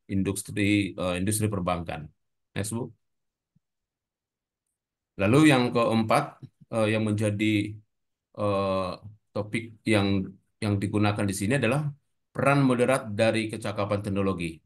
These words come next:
Tingkat pengetahuan, pemahaman, dan kemampuan seseorang atau organisasi dalam menggunakan dan menavigasi teknologi secara efisien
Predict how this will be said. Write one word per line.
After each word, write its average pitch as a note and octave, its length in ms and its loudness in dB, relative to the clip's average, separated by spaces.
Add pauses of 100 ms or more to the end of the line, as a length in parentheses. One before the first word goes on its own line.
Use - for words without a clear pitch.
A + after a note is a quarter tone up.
(140)
Tingkat D3+ 300 4
pengetahuan, C3+ 500 0
pemahaman, A#2+ 640 -2
dan A2+ 160 -4
kemampuan A2 400 -2
seseorang A2+ 640 -2 (400)
atau A2 240 2
organisasi A2+ 560 0
dalam G#2+ 240 2
menggunakan A2 640 -2
dan B2 160 2
menavigasi A2 880 0
teknologi G#2 400 -2
secara G#2 420 -2
efisien A2 460 -6